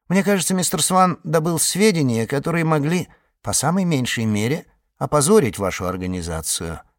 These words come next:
а, возможно, и повлиять на её финансовое положение». Она предоставила Роджеру Векстофу несколько секунд,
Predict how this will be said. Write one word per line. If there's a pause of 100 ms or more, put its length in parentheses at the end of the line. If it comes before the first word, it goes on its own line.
(240)
а,
возможно,
и
повлиять
на
её
финансовое
положение». (840)
Она
предоставила
Роджеру
Векстофу
несколько
секунд,